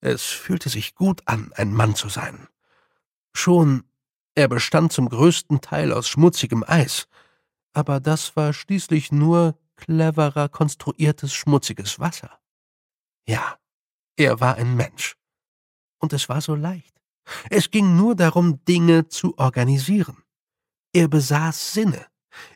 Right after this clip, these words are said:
Er konnte sich unter den Menschen bewegen und suchen. So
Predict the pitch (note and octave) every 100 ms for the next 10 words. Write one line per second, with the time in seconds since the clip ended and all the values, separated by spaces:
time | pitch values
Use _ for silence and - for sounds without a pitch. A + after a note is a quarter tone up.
0 | - F3+ - - G3+ G3 D#3 D3+ - F3
1 | E3 D3+ C#3+ D3 E3 - D#3 C#3+ B2+ E3
2 | E3 F3+ - D#3+ D#3+ D#3+ - _ _ _
3 | _ _ _ A#2 G#2+ B2 D3 - - _
4 | _ _ _ _ _ _ _ _ _ A#2+
5 | B2 F3 G3 B2+